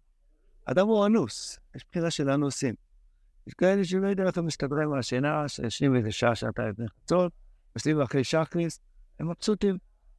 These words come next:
יש כאלה שצריכים ללכת לעבוד אחרי שחריס, כמו בן אדם רגיל, אז הוא מבחינת אנוס, הוא גם רוצה לקום חצות, הוא גם רוצה ל-, ל-, לעבוד את השם יתברך בלילוס, להיות ביערות וללמוד שעות. כל אחד לפי הניסיון שלו הוא בעצם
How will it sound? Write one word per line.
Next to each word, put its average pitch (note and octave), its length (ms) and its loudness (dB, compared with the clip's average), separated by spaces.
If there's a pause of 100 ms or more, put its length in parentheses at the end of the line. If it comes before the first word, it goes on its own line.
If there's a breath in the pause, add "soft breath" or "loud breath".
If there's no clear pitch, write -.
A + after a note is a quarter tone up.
(120)
יש C#3+ 160 2
כאלה B2 320 2
שצריכים A2 340 -2
ללכת - 280 -4
לעבוד A#2 280 2
אחרי B2 220 -2
שחריס, B2 400 -2
כמו A#2 420 -4
בן A#2+ 120 -2
אדם C3 260 2
רגיל, C#3+ 440 2 (640)
אז C#3 140 0
הוא D3 100 0
מבחינת F#3 340 0
אנוס, G#3 340 4
הוא D3 80 -2
גם F#3+ 120 4
רוצה G3+ 320 4
לקום D3+ 240 -2
חצות, C3 400 -2
הוא C#3 80 0
גם D3+ 100 2
רוצה E3+ 320 -2
ל-, C#3 220 -2 (500)
ל-, B2 460 0
לעבוד B2 200 0
את - 60 -8
השם B2+ 240 -4
יתברך B2 300 0
בלילוס, B2+ 600 0 (380)
להיות A#2 160 -4
ביערות B2+ 760 2
וללמוד C3 440 2
שעות. C#3+ 480 0 (560)
כל F#3 200 2
אחד F3+ 260 0
לפי F3+ 300 2
הניסיון D#3 420 2
שלו D#3+ 240 2
הוא C3 140 0
בעצם C3+ 380 -4